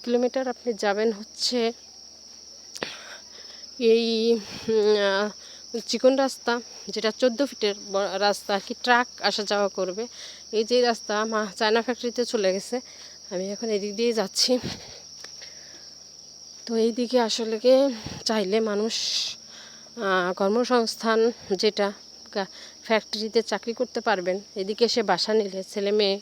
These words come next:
বা আত্মীয় স্বজন যদি এদিকে থাকে তাহলে হচ্ছে, আহ, উম, চাকরি করতে পারবে, আহ, খুব সহজে। তাছাড়া, আহ,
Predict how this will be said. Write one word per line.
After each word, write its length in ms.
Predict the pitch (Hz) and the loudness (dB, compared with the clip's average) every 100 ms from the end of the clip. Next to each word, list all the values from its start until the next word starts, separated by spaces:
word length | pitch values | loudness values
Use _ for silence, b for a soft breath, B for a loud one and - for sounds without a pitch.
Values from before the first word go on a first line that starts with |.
| - B B B | -8 B B B
বা 100 | 202 | 2
আত্মীয় 260 | 190 - 220 | 2 2 0
স্বজন 380 | 220 185 190 208 - B B 190 | 0 0 0 -2 -10 B B -4
যদি 360 | 196 180 196 202 - B B B | -4 -2 -2 -4 -10 B B B
এদিকে 340 | 196 196 220 | 0 2 2
থাকে 400 | 202 202 - 202 214 - | 0 -2 0 -2 -2 -8
তাহলে 400 | 202 170 196 208 | -6 -2 0 0
হচ্ছে, 440 | 208 220 - 220 196 | 0 -4 -4 -4 -4
আহ, 1400 | - - - - - - 202 190 185 175 175 170 185 175 B B B B | -10 -20 -20 -20 -20 -4 0 2 2 0 -2 -4 -6 -8 B B B B
উম, 480 | 208 190 175 156 190 | -6 -4 -4 -6 -6
চাকরি 260 | 196 202 220 | -6 -6 -6
করতে 260 | 247 - | -6 -4
পারবে, 320 | 226 202 160 185 | 0 0 0 -4
আহ, 800 | - - - - - 190 180 185 - - | -6 -16 -20 -20 -10 -2 -2 -2 -6 -6
খুব 140 | 208 | -6
সহজে। 540 | - 208 202 196 214 226 B B B B B B B B B - | -2 -2 0 0 -4 -4 B B B B B B B B B -6
তাছাড়া, 560 | 214 202 - 208 208 208 | 0 0 -2 -2 2 2
আহ, 360 | 247 285 190 196 | 0 0 0 0